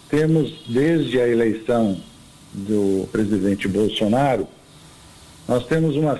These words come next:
situação política de polarização no Brasil. <coughs> É a, a esquerda versus a direita,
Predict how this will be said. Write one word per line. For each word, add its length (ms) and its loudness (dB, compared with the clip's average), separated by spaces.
situação 560 0
política 960 0
de 160 0
polarização 1400 0
no 200 2
Brasil. 480 0
<coughs> 640 0
É 160 0
a, 260 -2
a 200 0
esquerda 640 0
versus 680 -2
a 80 0
direita, 640 0